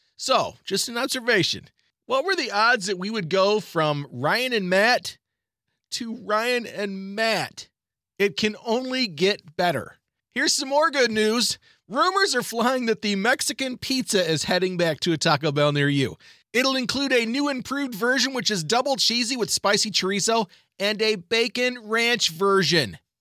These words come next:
How far behind is a flaming hot Cheeto version of the Mexican pizza? Hmm. Look for it to hit Taco Bell borders in April or May, which will be here before you know it.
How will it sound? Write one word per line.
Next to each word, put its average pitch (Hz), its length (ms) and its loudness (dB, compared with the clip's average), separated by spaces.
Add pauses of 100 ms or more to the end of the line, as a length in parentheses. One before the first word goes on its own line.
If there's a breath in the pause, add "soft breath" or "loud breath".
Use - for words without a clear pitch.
(160)
How 247 200 2
far 247 300 0
behind 220 500 -4
is 196 160 -6
a 202 140 2
flaming 214 560 -2
hot 196 480 -2 (100)
Cheeto 190 480 2
version 147 440 0
of 139 160 -2
the 151 140 -4
Mexican 147 520 -4
pizza? 123 480 -4 (340)
Hmm. 110 260 -10 (420)
Look 147 160 -6
for 175 140 -2
it 147 80 -2
to 143 40 -2
hit 175 160 -2
Taco 190 320 0
Bell 196 220 2
borders 208 420 0
in 208 240 -6
April 240 440 -2
or 214 260 0
May, 208 560 0 (340)
which 151 160 -8
will 151 80 -4
be 165 140 -4
here 170 100 -2
before 175 280 -4
you 175 100 -2
know 123 180 -4
it. - 140 -18